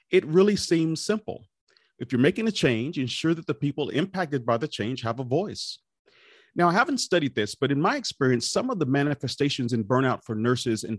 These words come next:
physicians is due to the requirements that keep coming from different angles for things like documentation and other things that these clinical folks didn't necessarily sign up to do. Some of the requirements are unavoidable, but how we implement those requirements is key.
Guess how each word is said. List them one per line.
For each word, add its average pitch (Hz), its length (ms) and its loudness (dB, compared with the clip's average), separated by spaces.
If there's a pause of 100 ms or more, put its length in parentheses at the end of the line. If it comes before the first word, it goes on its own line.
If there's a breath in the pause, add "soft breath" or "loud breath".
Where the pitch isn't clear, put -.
physicians 110 540 -2
is 110 140 -2
due 165 320 0
to 190 120 -10
the 139 140 -2
requirements 160 640 -2
that 104 160 -6
keep - 220 -8
coming 147 320 -2
from 123 180 -6
different 123 300 0
angles 104 460 -4 (640)
for 147 80 2
things 147 260 0
like 131 160 0
documentation 110 920 -2
and 107 100 -2
other 123 200 -2
things 113 340 -4
that 113 260 -4 (360)
these 226 160 -4
clinical 190 360 -2
folks 147 260 -2
didn't 151 240 0
necessarily 135 420 -4
sign 127 240 -2
up 107 100 -6
to 117 80 -10
do. 107 240 -2 (880)
Some 254 300 -2
of 240 120 -4
the 202 80 4
requirements 147 500 -2
are 131 80 -2
unavoidable, 110 720 0 (380)
but - 160 0
how 208 400 0
we 202 200 4
implement 131 440 0
those 113 240 -2
requirements 107 500 -6
is - 160 -14
key. 95 320 -10